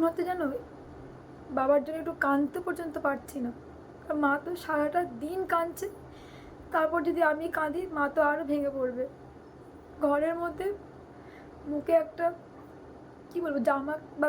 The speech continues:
কাপড় যেটা সামনে থাকছে সেটা নিয়ে মুখ চাপা দিয়ে আমি কাঁদি, বা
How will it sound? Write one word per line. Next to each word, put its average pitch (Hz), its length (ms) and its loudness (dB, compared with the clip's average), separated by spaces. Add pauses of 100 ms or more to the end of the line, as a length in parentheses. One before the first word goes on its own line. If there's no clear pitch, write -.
কাপড় 294 380 2
যেটা 480 280 2
সামনে 302 340 -4 (100)
থাকছে 302 320 -6
সেটা 311 220 2 (100)
নিয়ে 311 160 -6
মুখ 302 220 -6 (100)
চাপা 302 360 2
দিয়ে 320 160 4
আমি 294 120 -2
কাঁদি, 247 300 -6 (1080)
বা 339 80 6